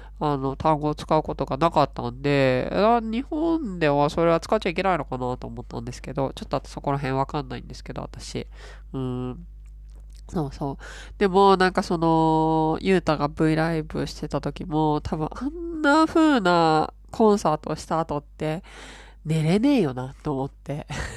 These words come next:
<laughs> テンションが高くっていうか、なんか、それがすっごい伝わってきて、もうすごい良かったっていうのが。そう、それで今回、あと良かったのが、そのアンコール？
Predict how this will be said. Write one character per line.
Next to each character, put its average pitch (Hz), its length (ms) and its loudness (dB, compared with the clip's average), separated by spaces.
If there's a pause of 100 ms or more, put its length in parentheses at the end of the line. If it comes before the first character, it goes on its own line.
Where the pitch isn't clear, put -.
(340)
<laughs> 254 640 -6
テ 165 140 0
ン 165 160 2
シ 156 100 -4
ョ 143 80 -2
ン 139 40 -6
が 143 100 -6
高 143 260 -4
く 147 120 -6
っ - 20 -18
て - 180 -10
い 139 40 -4
う 127 60 -6
か、 139 400 -6
な 196 200 0
ん 190 100 -12
か、 175 540 -2
そ 185 180 0
れ 190 120 4
が 214 100 4
す 190 160 -2
っ 180 120 -4
ご 254 140 6
い 226 60 6
伝 143 240 -4
わ 135 80 -2
っ - 40 -12
て - 160 -10
き - 120 -16
て、 135 400 -6
も - 120 -10
う - 20 -8
す - 200 -14
ご - 180 -4
い 160 100 -2
良 151 100 -2
か - 140 -6
っ - 140 -8
た 139 120 -6
っ - 40 -10
て - 200 -14
い 135 60 -6
う 131 40 -8
の 139 100 -10
が。 131 240 -6 (460)
そ 160 220 -2
う、 156 40 -2
そ 214 100 4
れ 214 80 6
で 226 100 2
今 294 260 6
回、 185 380 0
あ 196 100 -2
と 165 160 0
良 269 180 0
か 320 160 4
っ - 120 0
た 165 120 0
の 151 140 -4
が、 160 260 -2
そ 151 140 -12
の 165 180 -6
ア 269 80 2
ン 311 120 -6
コ 349 220 2
ー 190 60 0
ル？ 151 280 -10